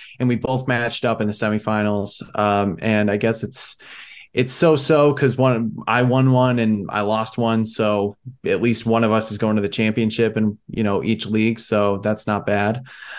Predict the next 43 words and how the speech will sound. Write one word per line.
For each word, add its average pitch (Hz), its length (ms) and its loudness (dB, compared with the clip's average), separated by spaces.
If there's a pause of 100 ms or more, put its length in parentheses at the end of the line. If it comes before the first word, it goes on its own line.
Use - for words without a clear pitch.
(240)
Um, 110 460 2 (520)
and 135 200 4
then, 131 260 6
uh, 120 260 4
just 131 320 -2
a, 120 560 0 (420)
you - 80 -6
know, 113 380 -2
not 156 200 2
to 131 360 2
end 135 240 0
it 120 80 2
on 113 160 0
a 104 40 -2
downer, 104 440 0
but, 104 340 -2
uh, 104 360 0
shout 135 320 -2
out 127 200 -2
to 113 420 -2
our 107 180 -2
guy, 107 260 0
Luis 110 720 -4 (120)
Medina. 117 760 0
Um, 104 600 0 (220)
he's 117 180 -2
been 143 160 2
on 160 80 2
the 147 80 0
show 139 220 2
before. 131 580 2 (340)
I've 131 140 4
really 139 160 2
gotten 127 160 2
to 120 120 0
know 117 140 0
him 117 120 0
over 110 120 -2
the 107 80 -2
last 110 300 -2
couple 113 220 -4
of 107 40 0
years. 110 460 2